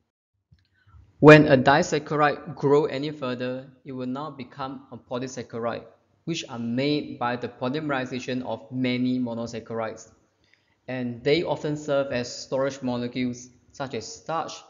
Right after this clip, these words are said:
that is found in plants and glycogen that is found in animals. So both these structures are huge molecules, storing a great amount of energy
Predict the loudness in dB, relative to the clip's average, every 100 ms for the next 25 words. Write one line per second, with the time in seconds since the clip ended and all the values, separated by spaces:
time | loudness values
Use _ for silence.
0 | _ _ _ -6 -6 -8 -8 -6 -4 -6
1 | -8 -6 -4 -2 -4 -6 -10 -16 -20 _
2 | -12 -12 -12 -6 -6 -4 -4 -2 -4 -8
3 | -12 -20 _ _ _ -10 -8 -8 -10 -8
4 | -8 -8 -10 -10 -8 -4 -4 -4 -6 -12
5 | -20 _ -20 _ _ _ _ _ _ -4
6 | -4 -4 0 0 0 -4 -6 -4 -4 -4
7 | -4 -2 -2 -4 -12 -12 -8 -8 -10 -2
8 | 4 4 4 -4 -6 -6 -6 -6 -8 -10
9 | -16 _ _ -20 -10 -4 -2 -2 -4 -6
10 | -10 -6 -4 -4 -4 -4 -4 -4 -4 -6
11 | -4 -4 -4 -8 -10